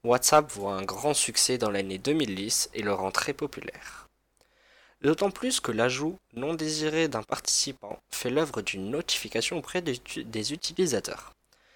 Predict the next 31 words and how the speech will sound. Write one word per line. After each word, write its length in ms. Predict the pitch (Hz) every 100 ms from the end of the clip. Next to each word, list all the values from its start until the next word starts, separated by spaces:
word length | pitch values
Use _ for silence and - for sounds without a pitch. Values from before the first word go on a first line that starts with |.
| _ -
Cela 260 | 117 110
alerte 340 | 120 135 - 110
donc 340 | 117 127 -
les 160 | 101 95
usagers 480 | 92 92 123 214 - _
de 60 | -
la 100 | 196
présence 400 | - 147 185 180
d'un 100 | 160
nouveau 200 | 160 190
participant 600 | 175 - - - - 175
à 40 |
leur 140 | 160 -
conversation. 640 | 156 147 - 160 - - - _ _ _ _ _ 135
Même 160 | 190
si, 300 | 226 - 220 -
selon 360 | - 113 135
les 100 | 190
chercheurs, 520 | - 110 - 101 110 - -
il 200 | 110 117
est 40 |
possible, 640 | - 165 - 220 180 147 - -
une 120 | 151
fois 320 | - - 196
sur 220 | - -
le 80 | 120
serveur, 540 | - 120 117 131 165 - _ _ -
de 60 |
retarder 500 | 120 147 156 160 175
les 100 | 180
messages. 520 | 127 101 - 90 82